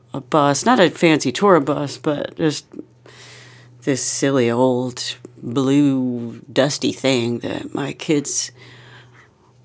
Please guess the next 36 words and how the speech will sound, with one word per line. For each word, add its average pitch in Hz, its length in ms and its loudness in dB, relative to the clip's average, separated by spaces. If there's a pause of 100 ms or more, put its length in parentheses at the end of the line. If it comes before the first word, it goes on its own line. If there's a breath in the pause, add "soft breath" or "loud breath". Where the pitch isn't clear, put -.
(240)
were 269 140 -2
essentially 151 640 4
<laughs> 147 140 6
raised - 460 6
on. 147 420 4 (680 loud breath)
But 262 120 6
it 285 80 6
was 262 120 6
a 277 80 6
beautiful 269 760 6
answer, 147 840 0 (100)
like 208 180 -4
a 196 100 0
mobile 185 500 2
yurt 139 720 2 (420)
with 170 220 -6
my 165 180 4
bandmates 156 720 2
and 139 160 -2
my 143 120 -2
children 160 440 0
on 143 180 4
it, 170 160 2
and 143 260 4 (500 loud breath)
four 208 340 2
goldfish 180 540 4
and 151 120 2
a 143 80 -2
pickle 185 320 2
jar 165 280 2
in 156 100 2
the 147 100 0
sink 180 560 6
and 135 240 -2
three 190 240 0
dogs. 151 800 0